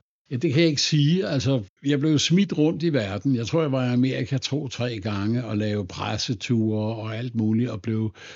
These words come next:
kørt rundt i limousiner og vandt Sølvbjørn i Berlin og blev hævet frem og så videre og så videre. Og på en eller anden måde punkterer det i hvert fald min kreativitet. Så der gik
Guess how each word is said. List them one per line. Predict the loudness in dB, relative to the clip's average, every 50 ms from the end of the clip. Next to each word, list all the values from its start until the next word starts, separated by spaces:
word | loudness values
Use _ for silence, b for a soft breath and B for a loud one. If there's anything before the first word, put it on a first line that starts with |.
| B B -8
kørt | -4 -2 -2 -2 -2 -2
rundt | -2 -2 0 0
i | 0
limousiner | 2 2 2 2 0 0 -2 -2 0 0 0 2 2 0 0 0
og | -2 -4 -4
vandt | -4 -2 -2 -2 -4
Sølvbjørn | -2 0 0 0 0 0 -2 -2 -2 -2 -2 -2 -2
i | -4 -2
Berlin | -4 -4 -2 -2 -2 -4 -4 -4 -6 -6
og | -6 -6
blev | -6 -4 -2
hævet | 0 2 2 2 2 0 -2
frem | -4 -6 -6 -8 -6 -6
og | -6 -8 -4
så | -4 -2
videre | -2 0 0 0 0
og | -2
så | -2 -2
videre. | -2 -2 -4 -6 B B B B B B B B B
Og | -8 -8
på | -6 -8 -4 -2
en | -2 0 0 2
eller | 2 4 4
anden | 4 4 6 6
måde | 6 6 6 4 4
punkterer | 2 2 2 2 2 4 2 2 2 2 0 -4
det | -2 0 2 2 2 2 0
i | -2 -2 0
hvert | 0 -2 -2
fald | 0 0 2
min | 4 4 4 2 0 -4
kreativitet. | -4 -2 -2 -2 -2 -2 -4 -4 -4 -2 -4 -4 -6 -6 -6 -6 -6 -6 -4
Så | -4 -2
der | -4
gik | -4 -2 0 0 0 0 -2 -8 -16